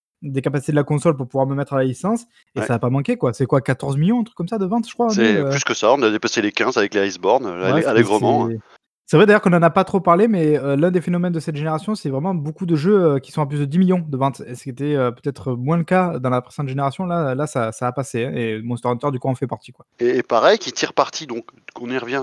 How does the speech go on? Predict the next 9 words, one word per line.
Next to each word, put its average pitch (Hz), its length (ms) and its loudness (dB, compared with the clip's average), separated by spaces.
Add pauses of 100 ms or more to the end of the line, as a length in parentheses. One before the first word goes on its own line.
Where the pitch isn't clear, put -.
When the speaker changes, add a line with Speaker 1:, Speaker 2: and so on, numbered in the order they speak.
Speaker 2:
du 156 160 -6
monde 147 240 -4
ouvert, 135 560 2
avec 117 360 -4
justement 123 320 -6
plus 175 180 -8
ces 127 160 -4
limitations 127 520 -2
techniques 135 420 -8